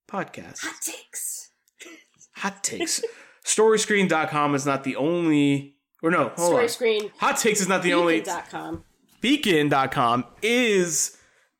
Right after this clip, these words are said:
Speaker 1: the number one spot for all your favorite <laughs> film podcasts. So head over
Speaker 2: And some
Speaker 1: there.
Speaker 2: articles.
Speaker 1: You can find our
Speaker 2: Sometimes I write,
Speaker 1: and
Speaker 2: I write
Speaker 1: articles.
Speaker 2: shit.
Speaker 1: Yeah, D. D writes stuff. D, do you have any, any articles and stuff you're working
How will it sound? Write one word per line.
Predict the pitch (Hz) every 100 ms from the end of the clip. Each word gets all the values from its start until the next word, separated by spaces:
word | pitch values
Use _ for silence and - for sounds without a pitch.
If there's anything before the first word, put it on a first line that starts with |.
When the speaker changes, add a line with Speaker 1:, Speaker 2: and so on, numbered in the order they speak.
| -
Speaker 1:
the | 131
number | 135 180 202 202
one | 180 170 165
spot | 147 - 160 151 143 -
for | 127
all | 131 160 165
your | 139
favorite | 131 - 160 165 160 147
<laughs> | -
film | - 233 247
podcasts. | - 185 185 160 156 151 147 143 -
So | 131
head | 143 202
over | 185 175 160
Speaker 2:
And | 156
some |
Speaker 1:
there. | 147 143 143
Speaker 2:
articles. | - - - 226 208 151
Speaker 1:
You | 147
can | 139
find | 147 147 143
our | 135 131
Speaker 2:
Sometimes |
I | 370 359
write, | 302 - -
Speaker 1:
and | 165 226
Speaker 2:
I |
write | 196 208 180
Speaker 1:
articles. | 202 214 226
Speaker 2:
shit. | - 185 - - - - - - - 988 - - - - -
Speaker 1:
Yeah, | 277 254
D. | 147 156 226 196 - - - -
D | 233
writes | 269 170 151 -
stuff. | - 165 180
D, | 175 165
do | 156
you |
have | 160
any, | 160 160 139
any | 147 156
articles | 156 165 175
and | 165
stuff | - 185 185
you're | 180
working | -